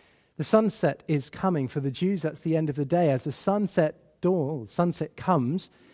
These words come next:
that ushers in the Sabbath. And so there's a really narrow window for them to bury Jesus.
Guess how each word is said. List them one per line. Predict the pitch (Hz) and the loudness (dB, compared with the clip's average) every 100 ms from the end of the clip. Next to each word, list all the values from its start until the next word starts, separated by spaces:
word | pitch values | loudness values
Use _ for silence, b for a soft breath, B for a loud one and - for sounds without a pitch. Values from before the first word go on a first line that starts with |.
| b b b | b b b
that | 180 214 | 6 8
ushers | 226 - 185 | 6 4 4
in | 165 165 170 b b | 6 4 2 b b
the | - | -4
Sabbath. | 170 - 247 240 160 120 - - b | -2 0 2 4 4 0 -6 -20 b
And | 196 180 | 2 6
so | 208 | 10
there's | 196 202 | 10 10
a | |
really | 247 208 214 208 226 220 | 8 10 12 12 8 4
narrow | 175 190 233 240 226 214 | 2 4 4 6 8 8
window | 202 262 214 131 143 | 8 4 6 4 2
for | - | 0
them | 180 160 151 151 b b - | 2 4 4 2 b b -4
to | 190 | -2
bury | 170 - 254 240 185 | 0 2 6 8 6
Jesus. | 143 135 113 123 - - - | 2 -4 -4 -10 -18 -20 -20